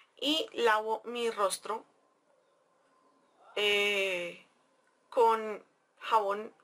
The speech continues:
cualquiera que esté usando para rostro. Y pues bueno, ahí está. Me quitó casi que todo. Ya lo, lo que sale es mínimo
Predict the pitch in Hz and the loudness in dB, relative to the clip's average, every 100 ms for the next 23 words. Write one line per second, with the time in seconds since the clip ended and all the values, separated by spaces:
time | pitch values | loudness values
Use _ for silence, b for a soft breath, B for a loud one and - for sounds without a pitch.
0 | - 233 226 233 220 220 240 180 156 - | -6 -4 0 2 2 -2 -6 -6 -4 -2
1 | 180 175 175 196 196 180 180 - 254 - | -2 0 0 0 2 0 -2 -6 -10 -10
2 | B B B B B - _ _ _ - | B B B B B -20 _ _ _ -8
3 | 262 226 220 196 156 151 _ _ _ _ | 0 0 2 2 0 -8 _ _ _ _
4 | _ - - 190 185 - _ - 185 - | _ -12 -4 -4 -4 -10 _ -12 -8 -4
5 | 165 - _ _ _ _ _ _ _ _ | -4 -6 _ _ _ _ _ _ _ _
6 | - 196 208 190 185 180 220 220 226 233 | -12 -12 -10 -4 -4 -2 -4 -2 -4 -2
7 | 190 156 214 - _ _ _ _ - 190 | 0 0 0 -6 _ _ _ _ -6 -4
8 | 180 190 220 214 226 220 175 170 - 214 | -2 -4 -4 -4 0 0 0 -2 -4 -6
9 | 196 240 247 220 208 285 | -6 -4 -2 -2 -2 -6